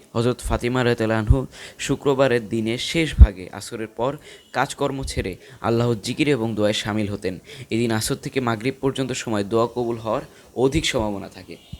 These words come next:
এই যে, এই দিন আসর থেকে মাগরিবের মধ্যবর্তী সময়, মাস-, আসর নামাজ পড়লা, ঠিক আছে, পড়া থেকে শুরু করে সূর্যাস্ত বা মাগরিবের আগ পর্যন্ত, এই যে, যে মাঝখানে যে সময়টা, এই সময়টার মধ্যে তুমি যখন দোয়া করবা,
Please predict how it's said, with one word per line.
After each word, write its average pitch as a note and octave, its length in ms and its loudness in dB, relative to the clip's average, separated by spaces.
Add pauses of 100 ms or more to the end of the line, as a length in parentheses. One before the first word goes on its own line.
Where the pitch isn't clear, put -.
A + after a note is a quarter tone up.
(220)
এই G#2 120 -6
যে, G#2 100 -6
এই G#2 60 -4
দিন A#2 160 -6
আসর A2+ 300 -6
থেকে - 200 -14
মাগরিবের A#2+ 400 -4 (340)
মধ্যবর্তী B2+ 420 -2
সময়, G2 280 -4
মাস-, G#2+ 300 -6
আসর A#2+ 300 -10
নামাজ C#3 380 -6
পড়লা, D#3 340 2 (520)
ঠিক D#3 140 -8
আছে, C3 260 -2 (460)
পড়া C#3+ 300 4
থেকে D3 220 -4
শুরু C#3+ 220 -4
করে D#3+ 240 -2 (280)
সূর্যাস্ত B2 460 -4
বা A2 140 -2
মাগরিবের A2 460 -4
আগ A2 160 -4
পর্যন্ত, G#2+ 340 -8
এই C3+ 220 -6
যে, C3+ 120 -4
যে C3+ 80 -4
মাঝখানে B2+ 440 -10
যে B2 80 -10
সময়টা, D3 480 -6 (360)
এই A#2 80 -6
সময়টার A#2+ 320 -4
মধ্যে A2 200 -8
তুমি A2+ 140 -6
যখন A#2 260 -10
দোয়া C#3 200 -2
করবা, C3 360 -2